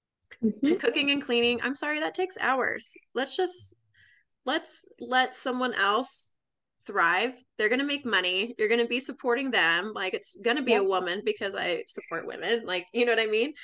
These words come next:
Speaker 2: Like, our life can be so beautiful and colorful, and I think we're so worthy of it, but setting ourselves up is the only way we're gonna get to where we want to be.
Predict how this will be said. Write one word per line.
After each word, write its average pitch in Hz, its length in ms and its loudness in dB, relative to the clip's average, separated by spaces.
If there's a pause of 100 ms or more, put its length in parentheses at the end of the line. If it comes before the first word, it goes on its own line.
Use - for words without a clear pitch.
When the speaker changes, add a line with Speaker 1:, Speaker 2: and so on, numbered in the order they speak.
(400)
Speaker 2:
Like, 285 220 2 (120)
our 302 200 4
life 349 220 4
can 339 120 2
be 277 120 -2
so 190 220 2
beautiful 220 440 0
and 208 100 -2
colorful, 214 500 0
and 233 80 2
I 196 80 2
think 226 280 0 (280)
we're 233 280 6
so 233 220 2
worthy 180 380 0
of 220 140 0
it, 254 340 -2
but 202 220 2
setting 233 380 2
ourselves 226 440 0
up 196 300 0
is 196 120 -2
the 220 180 -6
only 190 220 -4
way 190 160 -2
we're 180 140 0
gonna 165 180 -2
get 170 280 -4
to - 120 -8
where 175 420 -4 (260)
we 180 160 -4
want 151 280 -6
to - 100 -6
be. - 340 -10